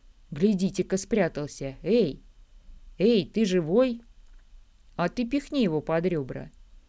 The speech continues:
Труп не сразу понял, что произошло. Он все еще находился в напряжении. Капли пота скатывались со лба, жгли глаза.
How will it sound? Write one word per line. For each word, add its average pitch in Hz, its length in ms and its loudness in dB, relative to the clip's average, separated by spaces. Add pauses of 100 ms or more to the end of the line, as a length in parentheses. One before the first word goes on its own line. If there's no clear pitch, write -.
(480)
Труп - 240 -8
не 180 80 0
сразу 185 360 0
понял, 170 360 -4
что - 180 -10
произошло. 147 720 -6 (360)
Он 151 160 -6
все - 260 -4
еще 220 220 -2
находился 170 560 -4
в 185 60 -2
напряжении. 190 840 -2 (380)
Капли 147 300 -2
пота 185 480 -2 (180)
скатывались 156 640 -6
со 170 200 -4
лба, 147 340 -6 (160)
жгли 160 340 -2
глаза. 180 600 -2